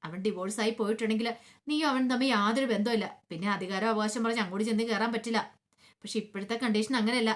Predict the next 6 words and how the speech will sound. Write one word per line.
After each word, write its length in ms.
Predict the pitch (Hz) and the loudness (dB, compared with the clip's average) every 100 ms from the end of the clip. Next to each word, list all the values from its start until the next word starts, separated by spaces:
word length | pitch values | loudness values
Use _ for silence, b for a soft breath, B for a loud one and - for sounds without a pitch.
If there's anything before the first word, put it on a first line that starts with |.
| - | 0
അറിയാലോ. 380 | 196 202 220 226 - b b - | -2 0 0 -2 -6 b b -8
ഇപ്പോഴും 280 | 311 339 302 | -2 0 2
നിയമപരമായിട്ട് 680 | 294 311 311 302 294 294 - - _ | 2 4 2 4 4 2 -2 -8 _
നീ 180 | 208 214 226 240 - | 0 2 2 0 -6
അവന്റെ 280 | 196 190 233 | -6 -2 0
ഭാര്യയാണ്. 540 | 220 185 202 226 190 | 0 2 2 2 0